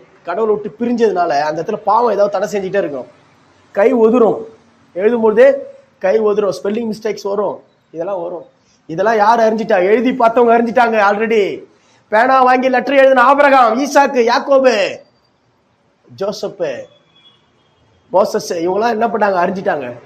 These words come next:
சாலமோனே தெளிவா எழுதிட்டான், "உன்னை போல பிறனை நேசி, தேவனிடத்தில் அன்பு கூறு", இதை தான் எழுதிட்டான். கடைசியா பார்த்தோம் இல்லையா, மகிழ்ச்சியா இருப்பதும் பிறனுக்கு நன்மை செய்வதும் அல்லாமல் வேற நன்மை இல்லைன்னு சொல்லிட்டு எல்லாத்தையும் அனுபவிச்சு கடைசி வரிசையில சொல்லிட்டான்.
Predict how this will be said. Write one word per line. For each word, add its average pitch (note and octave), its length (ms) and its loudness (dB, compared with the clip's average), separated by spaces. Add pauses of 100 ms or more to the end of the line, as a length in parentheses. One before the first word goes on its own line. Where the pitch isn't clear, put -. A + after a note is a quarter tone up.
(840)
சாலமோனே G#3+ 580 0
தெளிவா A#3 360 0
எழுதிட்டான், A3 460 2 (540)
"உன்னை G#3 220 -2
போல A3+ 240 -2
பிறனை A3+ 360 -2
நேசி, G3 360 -6 (600)
தேவனிடத்தில் A3 380 0
அன்பு G#3+ 280 0
கூறு", G#3+ 220 2
இதை G3+ 140 0
தான் A#3 160 0
எழுதிட்டான். A3 440 0 (680)
கடைசியா E3 440 -2 (400)
பார்த்தோம் G#3 260 -6
இல்லையா, G3+ 380 -4 (140)
மகிழ்ச்சியா G#3 360 -4
இருப்பதும் A3+ 540 -2 (360)
பிறனுக்கு B3+ 560 2 (520)
நன்மை F#3+ 420 -4
செய்வதும் A#3+ 400 -6
அல்லாமல் G3 500 -6 (880)
வேற F#3 220 0
நன்மை F#3+ 320 -2
இல்லைன்னு F#3 180 0
சொல்லிட்டு F3+ 360 -2
எல்லாத்தையும் F#3 260 -2
அனுபவிச்சு G3+ 320 -2
கடைசி F3 260 -6
வரிசையில F#3 220 -8
சொல்லிட்டான். E3 420 -12